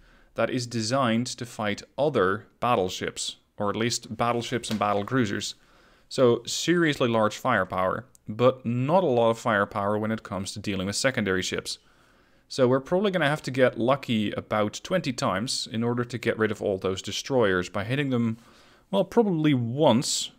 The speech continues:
with a sixteen, seventeen, eighteen, nineteen, or twenty inch shell. Now, um, the U S get one enemy battleship,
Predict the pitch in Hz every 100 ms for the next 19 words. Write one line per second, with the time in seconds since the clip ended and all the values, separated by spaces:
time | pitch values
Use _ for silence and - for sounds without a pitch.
0 | _ - 113 135 135 - - 120 117 113
1 | 113 107 107 _ _ _ _ - - 143
2 | - 123 131 120 113 113 117 117 117 113
3 | 117 117 104 - - 180 131 123 104 101
4 | - - - 151 107 110 _ _ _ _
5 | _ _ _ _ - - - - _ 160
6 | 165 113 92 - - 165 165 185 185 196
7 | - - 127 147 - 120 143 147 143 135
8 | 131 117 123 151 156 196 196